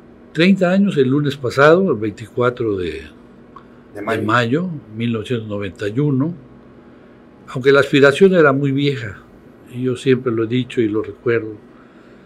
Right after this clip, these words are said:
Speaker 1: desde que yo era un adolescente, la gente decía que había dos cosas importantes para Quintana Roo. Una, el autogobierno,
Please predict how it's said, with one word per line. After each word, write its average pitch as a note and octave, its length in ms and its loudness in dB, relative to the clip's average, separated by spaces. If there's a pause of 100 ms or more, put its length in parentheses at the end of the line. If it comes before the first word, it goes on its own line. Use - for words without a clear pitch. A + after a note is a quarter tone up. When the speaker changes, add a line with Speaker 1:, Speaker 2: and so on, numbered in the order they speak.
(420)
Speaker 1:
desde A#2 240 -2
que B2 120 -2
yo B2+ 120 6
era C3+ 100 6
un B2+ 140 2
adolescente, A2 800 -2 (1000)
la A2+ 120 -8
gente B2 360 -4
decía A2 640 0 (720)
que G#2+ 100 -2
había A#2 180 2
dos A#2 220 2
cosas A#2 340 -2
importantes A2+ 640 -6
para G2 240 -6
Quintana G#2 420 -10
Roo. C3+ 240 -4 (120)
Una, E3 360 -2 (1120)
el A2+ 140 -8
autogobierno, A#2 720 0